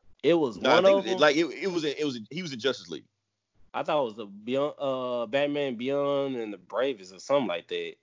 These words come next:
Speaker 2: Oh, yeah,
Speaker 1: Yeah.
Speaker 2: Brave and the Bold. He was in Brave and the Bold. He was in
Speaker 1: Yeah,
Speaker 2: there.
Speaker 1: that's what I'm saying.
Speaker 2: But, but he was one of them old cat characters. But the thing is, on the poster, it's not him. It's another girl in his spot.
Speaker 1: Yeah, that's,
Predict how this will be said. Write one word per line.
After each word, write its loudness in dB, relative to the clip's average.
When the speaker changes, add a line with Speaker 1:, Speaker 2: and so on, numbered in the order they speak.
Speaker 2:
Oh, 6
yeah, 0
Speaker 1:
Yeah. -4
Speaker 2:
Brave -4
and -6
the -8
Bold. -6
He -4
was -4
in -4
Brave -2
and -16
the -18
Bold. -8
He -10
was -2
in 4
Speaker 1:
Yeah, 8
Speaker 2:
there. 4
Speaker 1:
that's 6
what 8
I'm 4
saying. -2
Speaker 2:
But, 4
but 6
he 4
was 4
one 2
of 0
them 0
old 4
cat 0
characters. -4
But 4
the 0
thing -2
is, 2
on -2
the -2
poster, -2
it's -2
not -2
him. -2
It's 4
another 0
girl 0
in -2
his -6
spot. -4
Speaker 1:
Yeah, 6
that's, 2